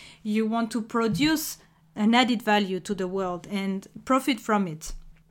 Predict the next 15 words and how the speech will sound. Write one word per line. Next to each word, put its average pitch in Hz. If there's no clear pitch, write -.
And 262
so 359
we 359
come 359
to 311
the 247
third 262
and 220
last 214
point 285
of 226
the 226
podcast, 269
which 277
is 269